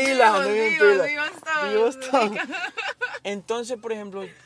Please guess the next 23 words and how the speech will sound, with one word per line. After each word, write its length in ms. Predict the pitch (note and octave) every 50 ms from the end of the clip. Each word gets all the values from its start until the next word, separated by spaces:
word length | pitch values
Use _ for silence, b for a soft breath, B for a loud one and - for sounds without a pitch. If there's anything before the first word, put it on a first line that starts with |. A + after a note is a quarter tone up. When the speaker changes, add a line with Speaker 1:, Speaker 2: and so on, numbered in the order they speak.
| B B B B B B B _ _
Speaker 1:
cuando 380 | - F3+ F3+ G3 F#3+ F#3+ F#3 F#3
yo 360 | F#3 F#3+ G#3 A3+ A#3+ B3 B3+
me 140 | A#3+ A3 G#3
dejé 220 | F#3 F3 F3+ E3
con 180 | - G#3 G3+ G#3+
esa 180 | G#3 G#3+ G#3 F#3+
persona, 500 | G#3 G3 F3+ - F3 D#3+ D3 D#3 E3 E3
yo 80 | D#3
era 120 | D3+ D#3+ E3+
el 60 | E3+
raquítico. 1200 | E3+ - C3 B2+ _ - - D#3 D#3+ D#3 D3 C3 _ - C#3 C3 - - C#3 C3+ C3+ C3 C3 - _ _
Yo 180 | D#3 E3 A3+ A3+
cuadrito 400 | - C4+ B3 A#3 A3 A3 - A#3+
siempre 240 | G#3 A#3 A3 G3+ A#3
he 40 | F#3+
tenido, 440 | - D#3+ D3+ E3+ F#3 F3+ D3+ B2 G#2+
pues, 240 | - - C#3+ C3+ -
pero 240 | - D3 C#3+ C#3+ C#3
me 160 | D3 D3+ D3
refiero 320 | C#3+ D3 C#3 - E3+ F#3 G3+
a 40 |
que 140 | - - F3
era, 260 | E3+ F3+ F3+ E3+ D#3